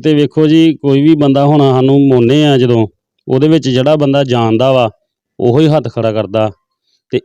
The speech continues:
ਇਹਦੇ ਵਿੱਚ ਜਿਹੜਾ ਬੰਦਾ ਸਾਨੂੰ ਨਹੀਂ ਵੀ ਨਾ ਜਾਣਦਾ, ਮਹਾਰਾਜ ਦਾ ਸਤਿਕਾਰ, ਮਤਲਬ ਵੀ ਬਾਣੇ ਦਾ ਸਤਿਕਾਰ ਵਾ ਕਿ ਸਾਡਾ ਤੇ ਕੁਝ ਮਤਲਬ ਵੀ ਹੈ ਨਹੀਂ ਇਹਦੇ ਵਿੱਚ। ਬਾਣੇ ਨੂੰ ਲੋਕੀ ਸਤਿਕਾਰ ਕਰਦੇ, ਜਿਹੜਾ ਨਹੀਂ ਜਾਣਦਾ ਉਹ ਵੀ ਹੱਥ ਖੜਾ ਕਰਦਾ। ਨਮਸਕਾਰ ਵੀ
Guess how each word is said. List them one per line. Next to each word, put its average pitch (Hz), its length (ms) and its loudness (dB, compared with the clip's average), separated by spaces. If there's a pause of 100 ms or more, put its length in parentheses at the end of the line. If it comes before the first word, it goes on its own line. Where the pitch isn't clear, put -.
(160)
ਇਹਦੇ 170 220 2
ਵਿੱਚ 156 200 0
ਜਿਹੜਾ 147 240 0
ਬੰਦਾ 151 300 0
ਸਾਨੂੰ 143 240 0
ਨਹੀਂ 143 220 2
ਵੀ 143 100 2
ਨਾ 151 120 0
ਜਾਣਦਾ, 135 460 -2 (180)
ਮਹਾਰਾਜ 127 440 -2
ਦਾ 127 80 -2
ਸਤਿਕਾਰ, 117 380 -4
ਮਤਲਬ 123 200 -4
ਵੀ 131 60 -6
ਬਾਣੇ 131 260 0
ਦਾ 165 120 0
ਸਤਿਕਾਰ 131 400 -2
ਵਾ 147 120 0
ਕਿ 151 80 -2
ਸਾਡਾ 127 280 -2
ਤੇ 123 100 -4
ਕੁਝ 123 220 -4
ਮਤਲਬ 120 160 -4
ਵੀ 123 100 0
ਹੈ 113 100 -2
ਨਹੀਂ 107 140 -2
ਇਹਦੇ 117 120 -4
ਵਿੱਚ। 123 280 -2 (560)
ਬਾਣੇ 135 260 2
ਨੂੰ 180 120 4
ਲੋਕੀ 160 260 0
ਸਤਿਕਾਰ 139 380 -2
ਕਰਦੇ, 135 220 -2
ਜਿਹੜਾ 143 200 0
ਨਹੀਂ 135 200 2
ਜਾਣਦਾ 131 280 0
ਉਹ 127 100 0
ਵੀ 131 100 -4
ਹੱਥ 131 160 -2
ਖੜਾ 104 240 -4
ਕਰਦਾ। 110 400 -2
ਨਮਸਕਾਰ 120 460 -2
ਵੀ 135 160 -4